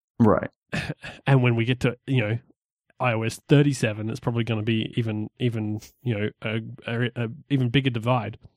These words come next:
Speaker 2: This basically puts the option in the user's hands to say, you know, "Okay, sure, w-, you can't run the, the newest version, but you can run something that will probably work." Um,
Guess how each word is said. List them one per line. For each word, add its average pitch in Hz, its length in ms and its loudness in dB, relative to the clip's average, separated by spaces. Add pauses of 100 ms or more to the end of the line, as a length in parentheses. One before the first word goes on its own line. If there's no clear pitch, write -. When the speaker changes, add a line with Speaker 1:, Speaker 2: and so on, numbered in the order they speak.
(400)
Speaker 2:
This 165 220 6
basically 143 400 6
puts 139 280 2
the 139 100 4
option 127 280 0
in 123 140 2
the 120 60 2
user's 117 280 0
hands 123 520 2 (220)
to 135 140 0
say, 127 320 4
you 120 240 0
know, 113 680 -4
"Okay, 120 320 2
sure, 127 380 2
w-, 123 480 -2
you 123 240 2
can't 127 320 0
run 131 280 4
the, 117 320 2
the 120 240 0 (120)
newest 123 500 0
version, 127 560 2 (440)
but 117 380 0
you 120 140 -2
can 117 240 -2
run 117 240 0
something 113 400 -2
that 113 180 -2 (160)
will 120 220 -4
probably 110 400 -4
work." 120 500 0 (500)
Um, 113 340 -2